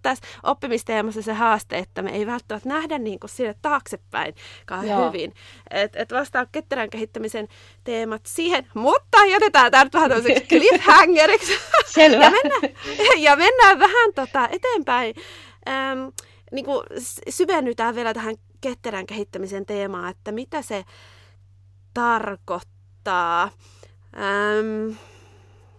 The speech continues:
Speaker 1: no kuvaisit sä vielä, sä vähän tuossa aiemmin jo niinku hyvin määrittelit sitä, että n-, mitä se on verrattuna niinku siihen tyypilliseen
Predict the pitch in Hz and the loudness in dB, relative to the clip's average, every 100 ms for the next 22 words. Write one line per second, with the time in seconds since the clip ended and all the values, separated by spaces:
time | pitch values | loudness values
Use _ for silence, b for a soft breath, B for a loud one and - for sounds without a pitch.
0 | b b b b b b _ - 523 571 | b b b b b b _ -6 -4 -4
1 | 403 571 523 392 - 294 - _ _ _ | -4 -4 -4 -8 -4 -4 -4 _ _ _
2 | _ _ _ - _ - - 240 381 415 | _ _ _ -20 _ -20 -18 -10 -6 -4
3 | 320 254 220 226 269 349 427 349 285 - | -2 -2 -6 -6 -10 -8 -6 -6 -6 -8
4 | 339 349 262 208 202 220 240 226 285 262 | -6 -8 -8 -8 -8 -10 -10 -10 -10 -8
5 | 233 247 233 - - 175 185 185 175 170 | -8 -8 -8 -10 -10 -10 -10 -12 -8 -8
6 | - 196 - 214 220 226 220 196 196 202 | -10 -16 -14 -10 -8 -8 -8 -10 -6 -4
7 | 202 202 - 175 175 180 208 208 190 233 | -4 -8 -12 -10 -10 -10 -12 -12 -8 -4
8 | 214 196 - 190 - 147 | -4 -6 -10 -10 -12 -12